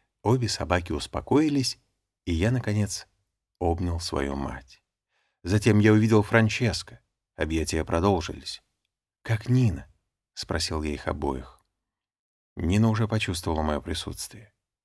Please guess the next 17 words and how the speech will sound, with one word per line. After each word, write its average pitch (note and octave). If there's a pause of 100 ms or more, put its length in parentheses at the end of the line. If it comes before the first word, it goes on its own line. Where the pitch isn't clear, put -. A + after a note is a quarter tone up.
(120)
Наверное, D#2+
она D#2
узнала D#2+
мой D2
голос F2+
или D2
запах. F2 (320)
Она A#2+
вышла C#3+
из C3
картонного A#2+
домика A#2 (300)
и G2
прижималась G2
к -
стенке F2+
клетки. D#2